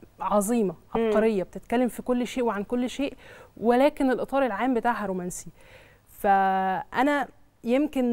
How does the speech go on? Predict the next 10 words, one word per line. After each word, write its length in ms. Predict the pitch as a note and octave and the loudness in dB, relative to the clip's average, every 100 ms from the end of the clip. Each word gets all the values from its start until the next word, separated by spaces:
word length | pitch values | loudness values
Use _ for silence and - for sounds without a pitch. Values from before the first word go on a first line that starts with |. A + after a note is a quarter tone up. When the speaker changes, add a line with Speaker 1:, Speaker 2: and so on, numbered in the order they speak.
| A3+ G#3+ G#3 | 0 0 2
Speaker 1:
من 260 | A3 C#4+ A#3 | 4 4 4
دوافع 480 | A3+ C#4+ D#4+ A#3 G#3+ | 4 4 4 -2 -4
كتابة 380 | - B3 C#4 C4 | -2 0 0 0
العمل، 400 | G#3+ G3+ C4 A#3+ | 0 0 0 -2
أ-، 420 | - - F#3 E3+ | -4 -4 -4 -6
يعني 220 | F3 E3+ | -6 -6
كتابة 340 | F#3 - B3+ C4 | -8 -2 0 0
بين 240 | G3 B3+ | -2 -4
أطلال 280 | G#3 A3+ B3 | -4 -4 -4
السباعي، 600 | B3+ - G#3+ A#3+ C#4+ D#4 | -4 -4 -2 0 0 -2